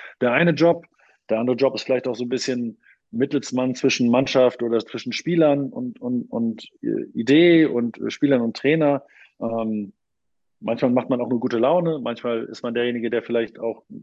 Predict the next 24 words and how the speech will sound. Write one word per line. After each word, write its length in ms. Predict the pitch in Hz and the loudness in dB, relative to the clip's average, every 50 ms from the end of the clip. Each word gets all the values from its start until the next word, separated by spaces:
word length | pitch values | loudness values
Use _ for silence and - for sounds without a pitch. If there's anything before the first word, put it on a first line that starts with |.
| _ _ _ | _ _ _
was 540 | _ - - - _ - - 104 113 110 - | _ -20 -20 -20 _ -18 -6 -4 -4 -2 0
sagen 260 | - 127 143 175 170 | 2 2 2 2 0
kann 200 | 156 - 147 143 | 0 -2 -2 -2
zu 120 | - - 147 | -2 -2 -2
einem 80 | 135 | -2
bestimmten 260 | 123 - - 135 131 - | -2 -2 -4 -6 -8 -6
Spieler, 220 | - - 120 113 | -4 0 2 4
weil 80 | 113 113 | 4 4
man 120 | 110 113 | 2 -2
einen 60 | 107 | -4
guten 200 | 117 127 123 113 | -6 -6 -6 -6
Draht 280 | 98 101 123 156 170 - | -2 0 0 0 0 -2
zu 80 | - | -2
dem 160 | 143 139 131 127 | -4 -2 -2 -2
hat 200 | 131 127 - 113 | -4 -6 -6 -12
und, 200 | 113 107 95 _ _ _ | -12 -14 -14 _ _ _
äh, 240 | - - 58 57 - - _ _ - - - | -14 -10 -8 -8 -8 -10 _ _ -20 -14 -2
nicht 260 | 120 135 156 - - | 0 0 0 2 2
der, 80 | 135 110 - - - | 0 0 0 -4 -4
nicht 240 | 113 135 135 - 131 | -4 -4 0 2 2
der 80 | 113 | 2
Boss 320 | 98 - 135 165 165 - 208 | 4 4 2 2 2 0 -4
ist, 340 | 220 208 - - - _ _ | -4 -6 -6 -12 -16 _ _
ja. 240 | - 120 143 175 | -12 -10 -10 -10